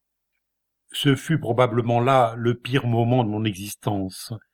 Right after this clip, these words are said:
car je ne vaux rien pour ces résolutions prises de sang-froid.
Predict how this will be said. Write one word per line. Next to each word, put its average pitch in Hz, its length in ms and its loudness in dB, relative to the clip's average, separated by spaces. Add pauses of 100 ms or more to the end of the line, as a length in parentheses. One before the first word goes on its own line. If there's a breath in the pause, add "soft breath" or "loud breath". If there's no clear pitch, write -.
(200)
car 147 240 2
je 139 100 2
ne 151 80 4
vaux 151 220 2
rien 147 500 0
pour - 240 -16
ces 123 140 0
résolutions 110 580 0
prises 127 340 0
de 101 140 -4
sang-froid. 104 720 -6